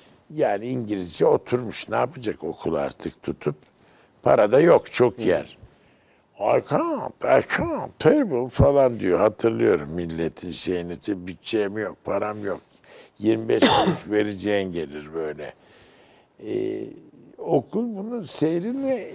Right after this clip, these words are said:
Speaker 1: yapmamak lazımdı. Diyebilirdik ki, "Parayı biz veriyoruz, devam edin." Çünkü bizim o okulun İngilizcesiyle yetişen ki
Speaker 2: Hı.
Speaker 1: hakikaten hepsi öyledir oradan çıkanların.
Speaker 2: Tabii.
Speaker 1: Hariciyeciye, iş adamına,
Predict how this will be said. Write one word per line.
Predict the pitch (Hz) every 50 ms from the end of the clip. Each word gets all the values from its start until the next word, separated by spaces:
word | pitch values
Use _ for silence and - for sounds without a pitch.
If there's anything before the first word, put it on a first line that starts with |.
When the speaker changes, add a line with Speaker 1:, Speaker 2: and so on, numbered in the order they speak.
| -
Speaker 1:
yapmamak | 147 165 180 180 - - 135 107 95 92 90 85 - - 104
lazımdı. | 101 92 92 92 76 - 98 92 90 95 95 92
Diyebilirdik | 98 113 127 131 131 131 139 139 147 151 151 170 185 156 - -
ki, | - 110
"Parayı | - - 123 131 143 147 151 147 135
biz | 147 160 151 127 113
veriyoruz, | 110 107 107 110 127 147 180 180 156 127
devam | 135 139 139 139 135 123 110 92 85
edin." | 80 - - - - - - _ _ _ _ _ _ _ - - - - - _ _ _
Çünkü | - - 120 120 104 - - 104 95 92
bizim | 107 107 110 117 170 170 165
o | 170 - 156 151 151
okulun | 135 - - - 107 107 120 135 143
İngilizcesiyle | 147 123 110 110 107 101 107 107 110 110 104 101 - 101 104 101 - - - 107 110 101 95 95
yetişen | 87 82 85 90 85 - - - - - 107 107 107 95
ki | 113 104 95
Speaker 2:
Hı. |
Speaker 1:
hakikaten | 80 92 90 - - - 78 - - 73 69 65
hepsi | 78 73 - - - 78 78
öyledir | 73 67 71 71 - - -
oradan | - 62 60 55 - - - - -
çıkanların. | - - - - - 76 73 71 73 78 80 107 104
Speaker 2:
Tabii. | 117 113 107 90 90 87 _ _ _ _ _ _ _ _ _
Speaker 1:
Hariciyeciye, | - - 95 98 104 104 101 101 92 80 - 90 92 90 87 82 71 76 80 82 80 78 78 80 - - -
iş | 90 - - -
adamına, | 101 92 85 78 90 80 76 73 69 67 69 69 67